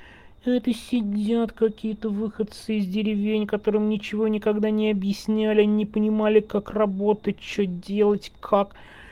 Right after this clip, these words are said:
Вот как сейчас сравните с провинциальными ментами. Вот если они чушь пишут в протоколах и ведут хреновые допросы, вы сильно удивляетесь сейчас? Ну, вот так же примерно работают эти чекисты и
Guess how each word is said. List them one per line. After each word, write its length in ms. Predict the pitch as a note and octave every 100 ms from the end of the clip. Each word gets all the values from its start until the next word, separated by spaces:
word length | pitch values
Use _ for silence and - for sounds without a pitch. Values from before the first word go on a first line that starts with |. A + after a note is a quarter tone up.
| - - -
Вот 220 | A#3+ -
как 220 | - A3
сейчас 380 | - G#3+ - F3
сравните 440 | - F#3 A#3 G#3+
с 60 | -
провинциальными 680 | - E3 F3 - F3 D#3+ C#3+
ментами. 580 | D3 F3 D#3+ D#3 A#2+ A2+
Вот 160 | D3+
если 200 | F#3 -
они 220 | G3 G3+ D#3
чушь 380 | - G#3 D#3
пишут 300 | - C3 -
в 40 | -
протоколах 680 | C#3+ E3 - D3+ A2 -
и 40 | B2
ведут 260 | E3 F3+
хреновые 560 | - - D#3 F#3+ C#3 A#2
допросы, 520 | B2 D3+ F#3 D3+ C3+
вы 180 | C#3+ E3+ - - -
сильно 360 | - - G#3 G3
удивляетесь 600 | F3+ G#3 C4 C4 G#3 C#3
сейчас? 520 | - - - - - - - - - - - - -
Ну, 120 | D3
вот 180 | G3 A#3+ - -
так 240 | C4+ A#3+
же 120 | F3+ F#3
примерно 640 | - F#3+ G3 G3 G3 F3
работают 560 | F3+ E3+ F#3 F3 E3 E3
эти 220 | E3+ D#3+
чекисты 880 | - D3+ - G3+ - - E3+ D#3+ D3
и 240 | C3+ C3+